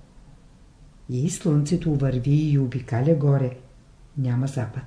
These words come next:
От едно място изгрява и после върви нагоре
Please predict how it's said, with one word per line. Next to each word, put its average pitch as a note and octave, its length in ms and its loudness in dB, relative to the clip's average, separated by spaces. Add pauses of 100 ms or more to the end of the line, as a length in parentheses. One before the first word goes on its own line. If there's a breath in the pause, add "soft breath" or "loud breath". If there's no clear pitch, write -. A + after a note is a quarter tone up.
(1600 soft breath)
От G#3 200 6
едно B3 240 10
място D3+ 400 6
изгрява C#3 640 6
и - 140 4
после D3 340 2
върви C3+ 340 2
нагоре B3 600 6